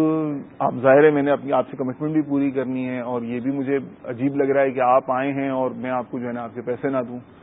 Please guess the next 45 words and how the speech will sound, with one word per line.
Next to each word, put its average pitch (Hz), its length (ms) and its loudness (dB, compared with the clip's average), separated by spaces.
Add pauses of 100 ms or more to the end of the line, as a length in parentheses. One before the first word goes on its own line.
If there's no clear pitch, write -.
(440)
تو 123 160 0
پر 123 180 0 (140)
پھر 170 120 6 (360)
کہا 151 120 0
نہیں 156 160 2
مجھے 147 220 2
تو 147 100 -2
جانا 131 320 2
ہے، 143 180 6
آپ 151 200 6
آ 131 80 6
کے 143 220 -2
شام 139 200 2
کو 151 120 -2
لے 139 120 2
جائیں، 135 240 0
ابھی 131 180 0
سے 156 140 -4
نہیں، 175 140 -2
نہیں 190 120 0
میں 180 80 2
تو 170 100 -2
جا 139 240 8
رہا 151 60 6
ہوں، 147 100 4
ابھی 139 180 0
یہاں 135 220 -2
سے 143 60 -6
گزر 131 280 0
رہا 143 100 4
تھا 143 120 -4
تو 147 100 -6
میں 139 120 -2
نے 139 100 -2
کہا 143 120 2
کہ 143 140 -2 (600)
عبداللہ 135 360 6
بھائی 135 180 4
تو 143 160 -2
جو 135 120 -2
ہے 135 80 -2
نا 139 120 0
وہ 131 200 0
تو 143 60 -2
اپنی 135 240 -2